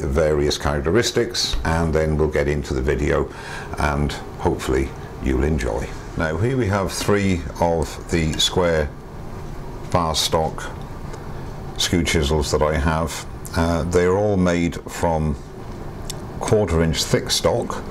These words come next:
Uh, this one is a quarter inch, three quarter inch and a half inch width. Now, the first one here is a standard grind.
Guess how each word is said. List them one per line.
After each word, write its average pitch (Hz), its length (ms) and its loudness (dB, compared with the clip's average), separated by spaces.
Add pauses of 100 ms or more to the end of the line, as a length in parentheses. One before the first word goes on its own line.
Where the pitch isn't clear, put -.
(440)
Uh, 76 340 2
this 90 320 2
one 90 300 2 (200)
is 76 200 2
a 80 80 4
quarter 110 540 4
inch, 104 160 0
three - 420 0
quarter 78 480 2
inch 76 320 0 (100)
and 78 340 2 (100)
a 78 80 2
half 76 420 2
inch - 360 0 (180)
width. - 600 0 (920)
Now, 85 240 4
the 90 580 2 (380)
first 131 400 2
one 92 140 4
here 87 280 4
is 78 240 0
a 82 220 2
standard 90 520 0
grind. 98 540 0